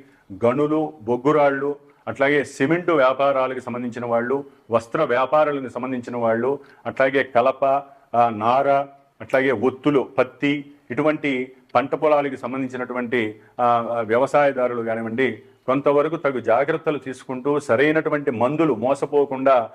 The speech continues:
ఆ కెమికల్స్కి సంబంధించిన ఔషధాలు వేస్తూ తమ యొక్క భూముల్ని కాపాడుకుంటూ ఉండటం చాలా విశేషప్రదం. కాబట్టి ప్రతి రాశివారు కూడా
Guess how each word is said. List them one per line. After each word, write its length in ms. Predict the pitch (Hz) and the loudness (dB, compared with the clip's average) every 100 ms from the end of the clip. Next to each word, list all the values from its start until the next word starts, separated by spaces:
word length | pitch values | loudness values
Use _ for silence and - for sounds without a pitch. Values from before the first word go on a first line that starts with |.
| - - | -16 -2
ఆ 100 | 127 | -2
కెమికల్స్కి 600 | 123 127 156 156 151 147 | 0 -4 0 0 -2 -6
సంబంధించిన 560 | 139 139 135 131 123 117 | -4 -2 -2 -2 -2 2
ఔషధాలు 480 | 120 131 143 139 120 | 0 2 2 2 0
వేస్తూ 540 | 120 120 - 139 107 - - | -6 -6 -4 -2 -2 -6 -6
తమ 120 | 123 131 | -2 0
యొక్క 220 | 127 117 | -2 -2
భూముల్ని 500 | 98 117 156 160 147 | 0 0 2 0 0
కాపాడుకుంటూ 640 | 117 117 127 127 127 123 | -2 0 0 0 -6 -4
ఉండటం 400 | 120 117 120 117 104 - _ 110 | -2 -2 0 -2 -4 -18 _ 0
చాలా 160 | 123 | 2
విశేషప్రదం. 800 | 127 110 139 139 127 - 123 123 101 - _ - | 2 0 -2 -2 -4 -2 0 0 -4 -16 _ 0
కాబట్టి 580 | 147 160 165 127 139 - _ _ - | 0 0 0 -2 -4 -12 _ _ -2
ప్రతి 300 | 127 139 170 | 0 2 2
రాశివారు 680 | 135 147 151 160 156 151 143 | 2 2 0 2 2 2 -6
కూడా 380 | 139 131 170 202 | -4 2 2 0